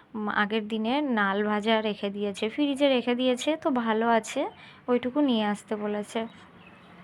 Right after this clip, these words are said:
তো ওটা নিয়ে আসবো, নিয়ে এসে আর খেয়ে নেবো। আর এদিকে দেখো, আমার চোখটা না ফুলে গেছে, কি হয়েছে কি জানি। এদিকে দেখাচ্ছি বলে আমার ছেলে ওদিকে হাসছে। তো আমি স্নান করে চলে এসেছি,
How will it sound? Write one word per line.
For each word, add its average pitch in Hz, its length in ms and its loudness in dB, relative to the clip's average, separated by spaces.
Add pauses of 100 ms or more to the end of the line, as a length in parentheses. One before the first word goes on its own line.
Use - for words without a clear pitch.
(160)
তো 247 140 0
ওটা 226 180 0
নিয়ে 240 240 4
আসবো, 226 380 0
নিয়ে 226 280 0
এসে 220 220 -2 (140)
আর 226 180 -4 (840)
খেয়ে 202 240 -6
নেবো। 202 340 -4 (340)
আর 240 180 6
এদিকে 233 300 4
দেখো, 220 300 2
আমার 233 180 4
চোখটা 240 380 -4
না 233 120 0
ফুলে 208 400 -2
গেছে, 208 400 -4 (180)
কি - 180 -4
হয়েছে 233 380 0
কি 254 160 -8
জানি। 240 320 -2 (120)
এদিকে 226 320 0
দেখাচ্ছি 226 520 -2
বলে 247 280 2 (380)
আমার 220 280 0
ছেলে 233 340 2
ওদিকে 226 260 -2
হাসছে। 208 460 -4
তো 220 140 -2
আমি 262 160 2
স্নান 233 300 0
করে 254 240 2
চলে 240 360 -4
এসেছি, 254 320 -4